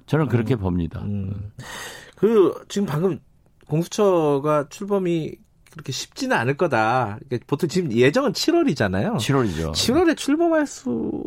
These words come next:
Speaker 2: 있을 것 같으세요?
Speaker 1: 저는 어둡게 보는데요.
Speaker 2: <laughs> 어둡게
Speaker 1: 왜냐하면
Speaker 2: 보세요?
Speaker 1: 추천위원이
Speaker 2: 네.
Speaker 1: 일곱 분인데
Speaker 2: 네.
Speaker 1: 그 추천위원 때문에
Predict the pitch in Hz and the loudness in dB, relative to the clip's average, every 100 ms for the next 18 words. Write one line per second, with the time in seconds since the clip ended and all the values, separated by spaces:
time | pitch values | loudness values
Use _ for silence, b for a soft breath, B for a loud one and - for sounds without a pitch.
0 | - - - _ _ - - 147 - - | -10 -14 -20 _ _ -20 -4 -2 -2 -2
1 | 269 - - 156 - b b b _ _ | -2 -2 -2 -2 -4 b b b _ _
2 | - 139 165 165 135 139 - 151 110 104 | -4 0 2 4 2 0 0 0 2 0
3 | 98 110 147 180 175 127 127 131 135 143 | 0 0 0 2 2 4 2 4 2 2
4 | 123 - - 185 180 147 120 110 101 110 | 0 -4 -2 0 2 2 2 2 2 2
5 | 110 - 107 107 123 143 - 98 90 82 | 0 -2 -2 0 2 0 -2 -2 -2 -2
6 | 87 113 104 87 113 101 104 127 143 - | 0 0 0 0 0 0 -2 -2 -2 -2
7 | 147 170 160 131 107 - 98 98 92 95 | -2 0 2 2 0 0 0 0 0 -2
8 | 95 95 92 92 98 104 104 | -2 -2 -2 -2 0 0 0